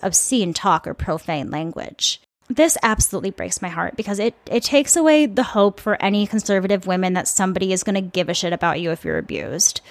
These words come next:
She's just reinforcing that if you are abused, it's your fault. You weren't virtuous.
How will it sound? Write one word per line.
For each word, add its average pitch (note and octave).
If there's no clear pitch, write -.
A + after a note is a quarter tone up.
She's D4+
just D#4
reinforcing G3+
that F3
if F3
you A#3+
are B3
abused, F#3
it's F3+
your E3+
fault. -
You G#3
weren't B3
virtuous. F3+